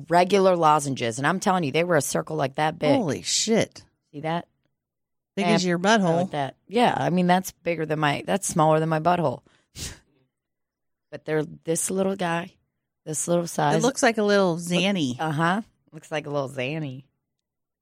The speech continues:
Speaker 2: Well, congratulations on not smoking, not vaping.
Speaker 1: <coughs> Thank you.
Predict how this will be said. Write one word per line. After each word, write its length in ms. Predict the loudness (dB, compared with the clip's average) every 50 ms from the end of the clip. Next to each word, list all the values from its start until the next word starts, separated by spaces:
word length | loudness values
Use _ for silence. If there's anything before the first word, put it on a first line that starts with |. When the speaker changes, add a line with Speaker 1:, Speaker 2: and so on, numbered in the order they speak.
| _ _
Speaker 2:
Well, 260 | 2 4 4 4 2 -2 -8 _ _ _ _ _ _ _
congratulations 840 | -6 0 2 2 2 2 2 2 2 2 2 2 2 2 0 2 2
on 180 | 2 2 4
not 240 | 4 2 2 2 0
smoking, 640 | -2 0 2 2 2 2 0 0 0 0 0 -2 -4 -8 _ 0
not 240 | 2 4 4 2
vaping. 520 | 2 0 2 2 2 0 -2 -2 -4 -4 -6 -8 -12 -14 -14 -12 -12
Speaker 1:
<coughs> 540 | -12 -12 -12 _ -18 -18 -16 -16 -16 -16 -16 -18 _ _ _ _ _ _ _ _
Thank 220 | -14 -14 -12 -8 -6
you. 140 | -6 -6